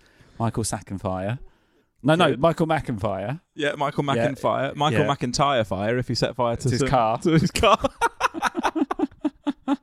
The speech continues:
Speaker 1: Or,
Speaker 2: Michael
Speaker 1: okay,
Speaker 2: Big,
Speaker 1: okay,
Speaker 2: Michael
Speaker 1: what
Speaker 2: Big McIntyre if he just started it, if he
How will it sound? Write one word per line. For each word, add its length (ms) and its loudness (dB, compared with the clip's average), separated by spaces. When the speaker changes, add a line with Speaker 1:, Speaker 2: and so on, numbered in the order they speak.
Speaker 1:
Or, 260 8
Speaker 2:
Michael 160 4
Speaker 1:
okay, 120 4
Speaker 2:
Big, 120 0
Speaker 1:
okay, 80 6
Speaker 2:
Michael 160 4
Speaker 1:
what 80 4
Speaker 2:
Big 120 0
McIntyre 540 2
if 100 -2
he 60 -4
just 140 -6
started 240 0
it, 140 0
if 120 -2
he 100 -2